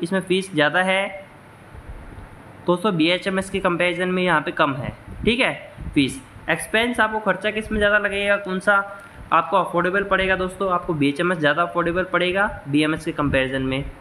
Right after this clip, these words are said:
फ्यूचर स्कोप, अब जैसे कि आपको बताया दोस्तों वीडियो की शुरुआत में,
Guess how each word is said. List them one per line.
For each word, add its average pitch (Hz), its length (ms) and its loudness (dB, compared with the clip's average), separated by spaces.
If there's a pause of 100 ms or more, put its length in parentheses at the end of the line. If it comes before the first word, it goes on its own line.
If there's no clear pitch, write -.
(1120)
फ्यूचर 208 280 2
स्कोप, 131 380 -8
अब 156 120 -2
जैसे 190 220 0
कि 226 80 0
आपको 233 280 0
बताया 165 360 2
दोस्तों 185 360 -4
वीडियो 165 220 2
की 175 100 -2
शुरुआत 139 480 -2
में, 165 180 -6